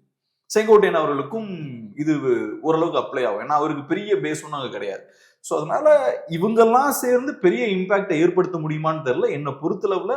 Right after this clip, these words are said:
போன எலெக்ஷன்ல அவங்க ஏற்படுத்தின இம்பாக்ட் கூட இந்த எலெக்ஷன்ல அவங்களால ஏற்படுத்த முடியாது. So, அவங்க பெர்ஃபார்மன்ஸ் வீக்கா தான் இருக்கும். But anyway, அவங்க என்ன ஓட்டு உடைச்சாலும் அது திமுகவுக்கு அட்வான்டேஜ்.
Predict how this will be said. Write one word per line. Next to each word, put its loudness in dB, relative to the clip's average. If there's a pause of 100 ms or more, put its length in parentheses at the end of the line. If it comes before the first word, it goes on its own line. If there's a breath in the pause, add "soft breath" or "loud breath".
(280)
போன 0
எலெக்ஷன்ல 0
அவங்க 0
ஏற்படுத்தின -2
இம்பாக்ட் -2
கூட -6
இந்த -4
எலெக்ஷன்ல -4
அவங்களால -4
ஏற்படுத்த -6
முடியாது. -8 (580 soft breath)
So, -14
அவங்க -6
பெர்ஃபார்மன்ஸ் -4
வீக்கா -4
தான் 0 (500)
இருக்கும். -16 (840)
But 2
anyway, 4
அவங்க 2
என்ன 0
ஓட்டு 2
உடைச்சாலும் -2
அது -2 (960 soft breath)
திமுகவுக்கு -2
அட்வான்டேஜ். -8